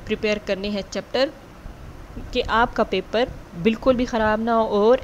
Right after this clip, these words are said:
इसमें भी आपने अपना best देना है, ठीक है। सिक्सटी फ़ाइव marks का अगर total paper है, तो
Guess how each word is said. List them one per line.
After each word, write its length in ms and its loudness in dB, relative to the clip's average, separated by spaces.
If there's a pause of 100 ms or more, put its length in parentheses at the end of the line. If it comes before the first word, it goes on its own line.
इसमें 440 0
भी 200 -2
आपने 340 -2
अपना 300 -4 (120)
best 340 2
देना 280 -8
है, 160 -12
ठीक 280 -6
है। 100 0
सिक्सटी 320 -6
फ़ाइव 320 2
marks 240 0
का 80 -2
अगर 140 -2
total 420 -2
paper 340 2
है, 240 0 (920)
तो 100 2